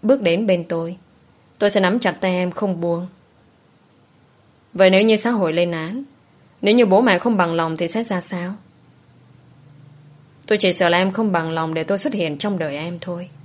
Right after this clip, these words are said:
Cô Hà biết có tình cảm với học sinh là điều không thể, mà nếu có thể được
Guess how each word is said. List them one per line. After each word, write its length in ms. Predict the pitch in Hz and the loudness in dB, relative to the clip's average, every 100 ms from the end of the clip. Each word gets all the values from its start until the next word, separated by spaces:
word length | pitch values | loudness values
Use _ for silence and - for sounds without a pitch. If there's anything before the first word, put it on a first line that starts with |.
| - - - - _ - - - - - - - - - | -20 -20 -20 -20 _ -20 -20 -20 -20 -20 -20 -20 -20 0
Cô 140 | 202 | 2
Hà 240 | 190 175 165 | 4 2 0
biết 240 | 196 240 254 | 0 0 0
có 100 | 240 | -2
tình 200 | 226 170 | 0 -2
cảm 220 | 170 160 | -2 -2
với 120 | 175 | -2
học 160 | 196 160 | -4 -4
sinh 220 | - 190 | -2 -2
là 100 | 175 | 0
điều 160 | 170 165 | 0 0
không 240 | - 233 220 | -2 -4 -4
thể, 300 | 180 156 143 - _ - - | -6 -6 -10 -18 _ -18 -2
mà 100 | 196 | 2
nếu 140 | 208 | 2
có 180 | 226 208 | 2 0
thể 200 | 233 170 | 0 0
được 260 | 170 170 | 2 0